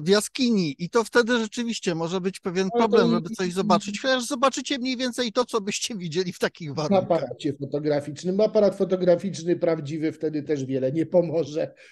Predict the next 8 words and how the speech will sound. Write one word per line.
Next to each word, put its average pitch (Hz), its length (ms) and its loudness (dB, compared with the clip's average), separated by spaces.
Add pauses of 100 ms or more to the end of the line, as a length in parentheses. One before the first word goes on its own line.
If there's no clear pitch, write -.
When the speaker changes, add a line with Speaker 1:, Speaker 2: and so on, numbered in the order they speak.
Speaker 2:
chyba 147 240 0
że 160 120 0
ma 196 120 2
lampę 202 300 4
błyskową 139 540 2
porządną, 131 440 -2
ksenonową, 135 640 -4
czego 147 360 -6